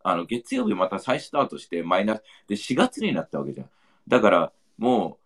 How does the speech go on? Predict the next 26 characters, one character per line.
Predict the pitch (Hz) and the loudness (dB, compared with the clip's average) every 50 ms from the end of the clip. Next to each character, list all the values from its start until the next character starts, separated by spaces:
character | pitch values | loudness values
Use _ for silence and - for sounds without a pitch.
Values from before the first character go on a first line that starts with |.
| _ _ _ | _ _ _
う、 | - | -4
ね、 | 127 120 95 - - - - | -2 -2 -2 -4 -6 -8 -8
あ | 82 85 | -8 -6
の、 | 78 71 67 64 62 58 60 58 - - | -6 -8 -8 -8 -8 -8 -8 -8 -10 -10
今 | - - - 269 | -12 -10 -10 -4
回 | 262 - 113 98 87 - | 2 4 4 4 4 2
感 | - 98 92 90 85 | 2 0 0 0 0
じ | 82 85 85 | -4 -6 -4
て、 | - 98 92 85 76 - | 0 2 2 2 2 2
「あ、 | - 87 82 | 2 2 2
俺 | 76 85 90 90 | 2 2 0 0
ち | - 135 | -2 -4
ょ | - | -4
っ | |
と | - - | -2 -2
何 | 85 104 104 104 | -2 -2 -2 -4
か | - - | -8 -8
し | - - | -4 -2
よ | 110 98 | 0 -2
う」 | 101 | -2
っ | - | -2
て | - 76 | -4 -4
な | 73 71 | -4 -4
っ | - _ | -6 _
た | - | -4
ら、 | - 85 90 87 - - - | 2 4 4 4 4 2 -2